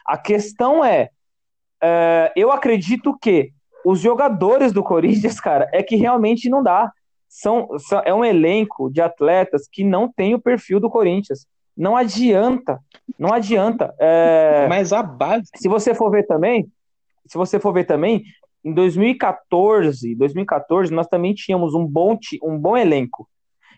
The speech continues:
Speaker 1: entendeu? É, só que tinha o Lodeiro, tinha Petros, sabe? Tinha uns caras que eram bons, mas não,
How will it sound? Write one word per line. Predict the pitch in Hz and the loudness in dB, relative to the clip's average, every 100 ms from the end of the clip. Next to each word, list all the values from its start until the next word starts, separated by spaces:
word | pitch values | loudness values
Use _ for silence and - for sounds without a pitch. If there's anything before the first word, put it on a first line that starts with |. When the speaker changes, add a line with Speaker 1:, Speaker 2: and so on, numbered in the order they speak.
| - | -14
Speaker 1:
entendeu? | 139 139 156 165 120 - _ _ _ _ - | -4 -2 2 2 0 -4 _ _ _ _ -2
É, | 160 160 156 151 147 | 0 2 2 0 0
só | 190 | -4
que | - | -6
tinha | - 220 | -4 -2
o | 196 | 2
Lodeiro, | 233 190 208 196 190 180 175 175 _ _ _ _ _ | 2 2 2 4 2 2 2 0 _ _ _ _ _
tinha | - 180 180 175 170 165 165 160 156 151 147 - | -8 -4 -2 0 0 0 2 2 4 4 2 0
Petros, | 190 196 190 185 - 170 170 165 - _ _ _ _ | 2 4 4 2 0 2 2 -2 -20 _ _ _ _
sabe? | - 202 165 135 - _ _ | -2 0 0 -4 -8 _ _
Tinha | - 247 285 | -8 -2 2
uns | 220 - | 0 -2
caras | - 220 220 208 | -4 0 0 -2
que | - 247 | -6 0
eram | 247 339 226 | 2 2 2
bons, | 147 165 156 131 - _ _ _ | 2 2 0 -2 -8 _ _ _
mas | 180 220 254 240 | -4 0 0 0
não, | 269 269 254 | -2 0 -2